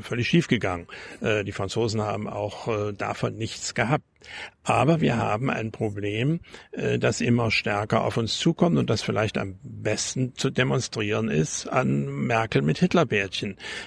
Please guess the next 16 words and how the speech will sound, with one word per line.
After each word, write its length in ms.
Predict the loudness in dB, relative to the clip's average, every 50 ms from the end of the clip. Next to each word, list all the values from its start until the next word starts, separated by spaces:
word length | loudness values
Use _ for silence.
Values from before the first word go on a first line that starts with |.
| -12 -4
Dass 220 | -2 0 0 0 0
es 120 | -2 -2 -4 -4
Karikaturen 840 | -4 -2 -2 -2 -2 -2 -4 -6 -4 -2 0 4 4 6 6 4 4
gibt, 400 | 4 4 4 4 2 _ _ -8
die 140 | -6 -4 -4
heute 580 | -2 0 0 2 2 2 2 4 4 4 4 2
uns 440 | 2 2 2 2 2 0 -2 -2
vorwerfen, 920 | -4 -4 0 0 2 2 2 0 -2 -4 -4 -4 -4 -2 -2 -2 -2 -2
wir 340 | -2 2 4 4 4 4 2
würden 420 | 2 2 4 4 2 4 2 0 0 0 -8 -14 -12 -4 -4
die 80 | -2
Südländer 760 | 0 0 0 0 0 2 4 4 4 4 4 2 2 2 2 0 -6 -16 -16 -6
wirtschaftlich 640 | 0 2 2 4 4 2 2 2 2 2 0 0 0
und 100 | 0 -6
politisch 500 | -2 -2 -4 -2 -2 -4 -2 0 -2 0
dominieren. 680 | 0 0 -2 -2 -4 -4 -4 -2 0 2 0 0 -2 -6